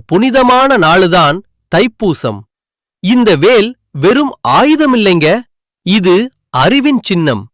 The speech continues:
நம்ம மனசுல இருக்கிற ஆணவம், அறியாமைங்கிற அசுரனை அழிக்கிறதுதான் இதோட தத்துவம். தை மாசத்துல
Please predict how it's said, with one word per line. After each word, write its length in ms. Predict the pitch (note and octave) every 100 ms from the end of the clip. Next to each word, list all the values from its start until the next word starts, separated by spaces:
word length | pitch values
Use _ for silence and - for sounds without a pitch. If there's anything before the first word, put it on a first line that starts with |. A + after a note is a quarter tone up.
| _ _ _ _ D#3+
நம்ம 360 | A3+ C4 B3
மனசுல 500 | D3 D#3 C#4+ D#4+ D#4+ C#4+
இருக்கிற 440 | A#3 G#3+ - G3 -
ஆணவம், 600 | B2 D#3 B3 B3 G3+ G#3 - -
அறியாமைங்கிற 840 | C3 G#3+ C4 C#4 C4 C#4 C#4 B3 G#3+ -
அசுரனை 580 | C3 C#3+ C4 C4+ F#3 E3 - _ - B2+
அழிக்கிறதுதான் 920 | D#3+ - - C4 G#3 E3 E3+ D3 F#3+ _ -
இதோட 280 | D#3 C#3+ D#3+ -
தத்துவம். 480 | G#3 - A3 D3 - _ _ _ _ _ _ -
தை 140 | F3+ C#4+
மாசத்துல 580 | C#4+ D4 C4 A3+ A#3